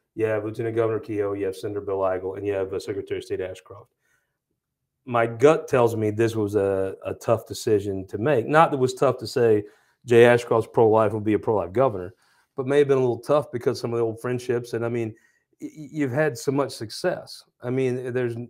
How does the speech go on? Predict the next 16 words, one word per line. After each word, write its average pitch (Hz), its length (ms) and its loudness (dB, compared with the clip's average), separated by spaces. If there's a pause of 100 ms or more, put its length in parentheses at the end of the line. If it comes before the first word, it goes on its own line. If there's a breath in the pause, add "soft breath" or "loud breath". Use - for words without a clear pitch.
(160)
no 151 240 2
group. 120 440 -2 (640)
I - 40 -12
mean, 127 160 -2
the 113 80 -4
trial 170 340 0
attorneys 110 500 -6
have, 110 260 -6
have 113 200 -8
turned 147 320 -6
things 120 200 -4
around 104 520 -8 (480)
from 131 180 -2
a 127 80 0
matter 120 400 0
of 98 160 -6